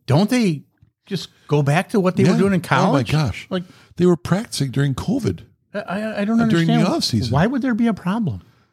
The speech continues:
Speaker 2: Well, I'm gonna reiterate a couple things that
Speaker 1: <laughs>
Speaker 2: I have now said a few times on this podcast. Number one, it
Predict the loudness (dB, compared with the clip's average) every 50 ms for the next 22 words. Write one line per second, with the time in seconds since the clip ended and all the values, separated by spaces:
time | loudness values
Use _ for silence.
0 | _ _ _ _ _ _ _ _ -4 -2 -2 0 0 0 0 0 2 2 2 2
1 | 2 4 4 4 4 4 2 0 0 0 0 0 0 -2 -2 0 0 0 2 2
2 | 0 0 2 0 0 0 0 -2 -6 -6 -6 -6 -8 -12 -12 -12 -14 _ -14 -8
3 | -4 -2 0 0 2 2 2 2 0 0 0 0 0 0 0 -2 -2 -2 0 0
4 | 0 0 0 0 0 0 -2 -2 -2 -2 -2 -2 -2 -4 -4 -6 -6 -6 -4 -4
5 | -4 0 0 0 2 2 2 2 2 2 2 0 -2 -4 _ _ _ _ _ _
6 | _ _ _ _ _ -20 -10 -6 -6 -6 -6